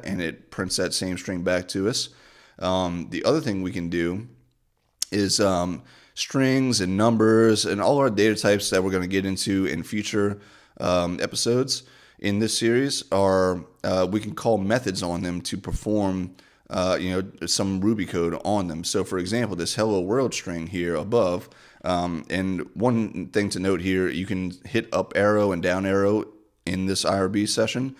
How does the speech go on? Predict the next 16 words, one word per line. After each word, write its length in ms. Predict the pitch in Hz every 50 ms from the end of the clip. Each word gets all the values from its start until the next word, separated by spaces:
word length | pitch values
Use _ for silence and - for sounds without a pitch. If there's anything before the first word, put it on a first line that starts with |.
| - - - - -
and 260 | - 92 90 90 92
recall 560 | 101 101 95 - - 95 90 92 90 85 85
command 380 | - - 98 90 90 87 82 90
history. 260 | 90 76 - - 80
So 200 | - - 95 85
if 100 | 82 -
I 80 | 92
hit 280 | 92 110 107 104 - - -
up 160 | 101 98 73
arrow 240 | 85 90 92 87 82
once, 560 | 87 95 101 104 90 80 - - - - - - - - - - - _ _ _ -
it'll 480 | - 90 92 90 87 87 87 87 95 - - _ _ _
put 160 | - 104 95
that 160 | 95 87 87
string 320 | - - - 101 92 90 87
back 340 | 85 85 82 82 80 -